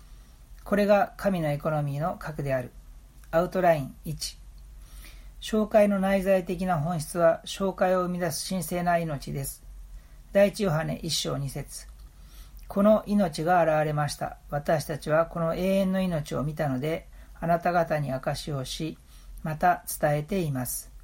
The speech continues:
この永遠の命は御父と共にいましたが、私たちに現れたのです。」五章一節。イエスがキリストであると信じる者はすべて神から生まれています。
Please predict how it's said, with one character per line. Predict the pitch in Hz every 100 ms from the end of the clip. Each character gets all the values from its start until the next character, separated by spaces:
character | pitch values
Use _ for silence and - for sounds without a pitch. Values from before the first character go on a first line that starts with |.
| - - -
こ | -
の | 202 196
永 | 190
遠 | 202 202 196
の | 190
命 | 185 165 147 147
は | 135
御 | 147 139
父 | - - -
と | 175 -
共 | - 165 175
に | 185 -
い | 156
ま | 165 185
し |
た | - 127
が、 | 135 170 - - - - -
私 | 165 185 151
た | 165
ち | 151
に | 196 185
現 | 147 143
れ | 139
た | 147 127
の | 123
で | 123
す。」 | - - - - - -
五 | 170 170
章 | 165 139 -
一 | - 151
節。 | - 143 - - - - - - - -
イ | 180
エ | 190
ス | -
が | 160 165 - -
キ | 190
リ | 196
ス | 180
ト | 202
で | 180 185
あ |
る | 175
と | 156
信 | 135 - 185
じ | 180
る | 170
者 | 151 139
は | 127
す | 123 -
べ | 202
て | 170 - - -
神 | - 175
か | 151 165
ら | 208
生 | 170
ま | 139
れ | 135
て | -
い | 190
ま | 135 123
す。 | -